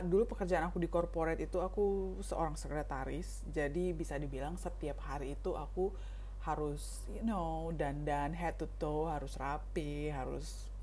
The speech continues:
fresh, harus seger, harus, ya, bisa dipandang indah lah oleh, eh, karyawan lainnya dan bos aku tentunya, karena juga kita pasti ada meeting sama orang-orang yang nggak cuman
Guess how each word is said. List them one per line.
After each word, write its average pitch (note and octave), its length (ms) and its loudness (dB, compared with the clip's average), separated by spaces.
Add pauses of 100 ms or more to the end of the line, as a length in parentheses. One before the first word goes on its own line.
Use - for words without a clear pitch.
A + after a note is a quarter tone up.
(180)
fresh, D#3 640 2
harus C3 240 -4
seger, D3+ 640 2
harus, C3+ 480 -2 (560)
ya, D#4+ 400 4 (240)
bisa G3+ 400 2
dipandang F#3+ 480 4
indah G3+ 400 6
lah C#3+ 200 2 (120)
oleh, C#3+ 480 0
eh, C#3 800 -4 (160)
karyawan D3+ 480 2
lainnya D#3+ 400 2
dan E3 240 6
bos E3 160 6
aku - 320 0
tentunya, D3+ 400 0
karena E3 240 0
juga E3 320 0 (240)
kita - 240 -2
pasti F3+ 160 0
ada D#3+ 160 4
meeting D#3 400 -2
sama C#3 400 -2 (480)
orang-orang D3+ 480 2
yang D3 160 -2
nggak C#3 320 -2
cuman C3+ 400 -4